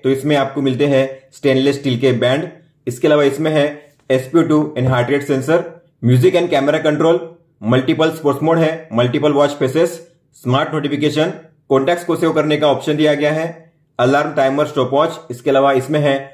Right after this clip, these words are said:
वन ट्वेंटी एट एमबी की Internal Storage, मतलब कि आप अपने स्मार्ट वॉच में करीबन पन्द्रह से बीस songs को save करके रख पाओगे अपनी watch में। और इस watch से आप अपने टीडब्ल्यूएस को भी connect कर पाओगे,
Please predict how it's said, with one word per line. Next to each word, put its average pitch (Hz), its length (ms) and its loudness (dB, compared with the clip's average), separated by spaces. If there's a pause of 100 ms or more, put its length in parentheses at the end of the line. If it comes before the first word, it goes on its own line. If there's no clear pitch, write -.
(220)
वन 139 200 2
ट्वेंटी 143 280 -2
एट 143 220 0
एमबी 135 240 0
की 135 160 0 (420)
Internal 156 500 2
Storage, 151 460 0
मतलब 143 340 -2
कि 151 100 -2
आप 147 220 -2
अपने 143 380 -4
स्मार्ट 123 300 -4
वॉच 147 180 -2
में 143 140 -2
करीबन 135 380 2 (540)
पन्द्रह 127 280 2
से 151 180 0
बीस 147 280 0
songs 131 260 0
को 131 520 0
save 143 220 0
करके 139 220 0
रख 135 180 -2
पाओगे 139 300 0
अपनी 131 240 -2
watch 127 240 0
में। 160 360 -6
और 131 140 -2
इस 165 140 0
watch 165 200 0
से 165 180 -2
आप 147 200 -2
अपने 143 280 -2
टीडब्ल्यूएस 139 520 0
को 143 140 0
भी 139 160 0 (460)
connect 156 280 0
कर 147 160 2
पाओगे, 151 360 2